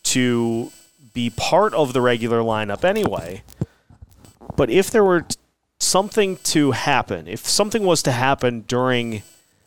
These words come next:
a postseason series, you have a guy that can slot in in a short burst, a one or two game burst for a spot in pretty much any line in this lineup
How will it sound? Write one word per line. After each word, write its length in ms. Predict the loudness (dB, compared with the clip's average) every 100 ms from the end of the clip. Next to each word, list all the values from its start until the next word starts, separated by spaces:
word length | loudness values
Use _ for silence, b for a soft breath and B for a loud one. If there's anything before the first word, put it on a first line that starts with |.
| _ -6
a 80 | -4
postseason 640 | 0 0 0 -2 -4 -4
series, 680 | -2 0 -2 -4 -6 -6 -8 -12 _ _ _ _ _ _ _ _ _ _ B B B B B B B _ _ -8
you 140 | 0
have 120 | 2 4
a 60 |
guy 140 | 4 2
that 100 | 2
can 120 | -2
slot 340 | 2 4 4
in 140 | 4 2
in 140 | 0
a 60 | 2
short 640 | 2 4 2 2 -2 -6
burst, 760 | 0 0 0 -2 -4 -6 -12 -16 _ _
a 80 | -4
one 260 | 0 2 2
or 200 | 0 0
two 260 | 0 0
game 280 | 0 0 0
burst 640 | 0 2 2 -2 -4 -6 -10 _ _ _ _ _ _
for 280 | -6 0 2
a 60 |
spot 320 | 2 2 2 2
in 100 | -4
pretty 180 | -4
much 200 | -2 0
any 200 | 0 0
line 280 | 0 2 2
in 100 | 0
this 180 | 0 0
lineup 480 | 0 2 2 0